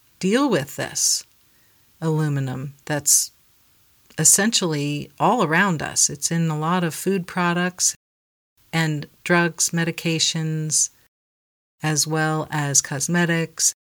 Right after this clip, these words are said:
It's also found in a lot of vaccines because it's considered to be an adjuvant, which, as you remember from the episode on viruses, we don't need vaccines.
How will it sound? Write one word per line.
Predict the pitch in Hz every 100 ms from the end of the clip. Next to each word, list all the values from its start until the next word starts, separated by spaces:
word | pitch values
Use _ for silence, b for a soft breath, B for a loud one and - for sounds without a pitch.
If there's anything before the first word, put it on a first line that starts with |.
| _ _ -
It's | 143
also | 208 262 180
found | - 160 151
in | 147 143
a |
lot | 143 143 143
of | 139
vaccines | 139 139 - - 143 135 135 -
because | 139 - 143 147
it's | 139
considered | - 156 - 160 156 147
to | -
be | 143 143
an | 135 -
adjuvant, | 131 131 135 131 131 113 _ _ _ _ _ _ -
which, | 135 127 - - _ _ -
as | 143 139 - -
you | 139 147 143 113 -
remember | 147 151 156 151 151 143
from | - 156 147 143 139 131
the | 143
episode | - - - 143 135
on | 131 131
viruses, | 135 135 135 131 - 135 127 - - b b b b b -
we | 147 151
don't | 143 147 143
need | 143 135 131
vaccines. | 127 127 - 131 131 127 135 -